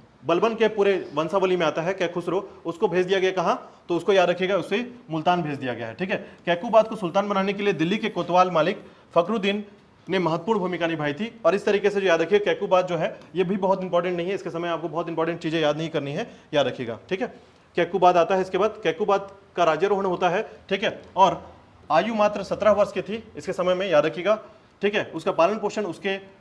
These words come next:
दादा बलबन के संरक्षण में हुआ था, जो आचार विचार के संबंध में अत्यंत कट्टर था,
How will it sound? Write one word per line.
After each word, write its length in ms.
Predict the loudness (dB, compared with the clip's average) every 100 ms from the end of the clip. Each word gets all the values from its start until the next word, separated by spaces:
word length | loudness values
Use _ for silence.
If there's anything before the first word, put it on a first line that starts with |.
| _ 2
दादा 260 | 4 6
बलबन 320 | 2 0 -2
के 100 | -4
संरक्षण 360 | -6 -6 -6 -4
में 100 | -2
हुआ 180 | 0 0
था, 420 | 0 -2 -4 -20 -6
जो 180 | 0 2
आचार 360 | 0 0 0
विचार 280 | 0 -2 -2
के 120 | -2
संबंध 320 | -4 -2 -2
में 240 | -2 -4 -6 -16 _ _ -2
अत्यंत 440 | -2 0 -2 -2 -6 -4
कट्टर 280 | -2 -2
था, 440 | 0 0 0 -4